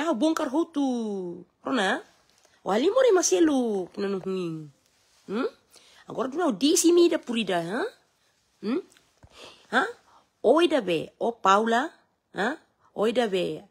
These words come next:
Leo Fatima, ga, Alicia, né? Tu tá prada, ga, Agus, pandeiro Agus, né? Ni nara, ni nara pandeiro, mane, né, Agus? Hmm? O amuto ko wala nina Santos ira ki umarang ne. Imne, imne hira ne. Ha? Imi life tarata ha work lang to.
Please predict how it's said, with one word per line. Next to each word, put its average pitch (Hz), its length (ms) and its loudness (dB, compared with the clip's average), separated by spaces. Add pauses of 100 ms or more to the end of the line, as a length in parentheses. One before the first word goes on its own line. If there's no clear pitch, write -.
(100)
Leo 233 200 0
Fatima, 247 540 -2
ga, - 160 -10
Alicia, 202 460 -2
né? 202 240 -4 (400)
Tu 240 100 -10
tá 214 160 -2
prada, 233 400 -2
ga, 175 180 -4
Agus, 175 380 0
pandeiro 190 420 2
Agus, 175 280 0
né? 160 140 -4
Ni 151 120 -8
nara, 185 420 -2
ni 180 160 0
nara 190 200 0
pandeiro, 180 480 -2
mane, 180 340 0
né, 208 140 -4
Agus? 165 480 -6 (680)
Hmm? 175 160 -4 (400)
O 196 60 4
amuto 233 280 0
ko 233 160 0
wala 196 120 2
nina 208 220 -2
Santos 202 340 -6
ira 185 120 -8
ki 180 180 -14
umarang 170 340 -4
ne. 180 120 -8 (260)
Imne, 240 220 0
imne 240 260 0
hira 226 200 0
ne. 233 160 -4 (300)
Ha? - 160 -6
Imi 214 240 0
life 220 280 -2
tarata 208 280 -6
ha 214 100 0
work 196 260 -4
lang 151 300 0
to. 247 160 -10